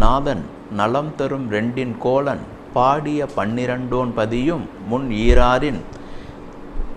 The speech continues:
தேடிய ஈரிட்டாரில் சேர்ந்திட, இவர்கள் உண்ண ஓடிய திசை செறிப்பின் ஊரை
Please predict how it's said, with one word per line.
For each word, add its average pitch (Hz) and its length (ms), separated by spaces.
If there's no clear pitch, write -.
தேடிய 180 500
ஈரிட்டாரில் 147 920
சேர்ந்திட, 139 440
இவர்கள் 135 480
உண்ண 180 200
ஓடிய 151 280
திசை 131 240
செறிப்பின் 151 520
ஊரை 151 240